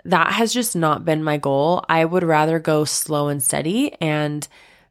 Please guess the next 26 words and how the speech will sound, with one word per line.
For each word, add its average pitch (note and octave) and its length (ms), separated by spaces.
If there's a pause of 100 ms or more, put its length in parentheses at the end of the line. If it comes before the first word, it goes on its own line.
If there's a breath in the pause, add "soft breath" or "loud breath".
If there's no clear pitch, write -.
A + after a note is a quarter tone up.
re-, F3 280
I'm F3+ 200
not G3+ 300
a F#3+ 40
bikini, F#3+ 440 (260)
bikini F3 500
competitor. D#3 520
Like, C#3 200
I'm D#3 140
not D#3 180
here D#3+ 280
to D3+ 340
do D3+ 240
physique D#3 320
competition, E3+ 480 (160)
competitions. E3 600
I D#3 100
wanna D3+ 180
live D3 140
my C#3+ 140
best, C#3+ 280
healthiest - 340
life. F#3+ 380
I D3+ 100
want D3 320
to D3 380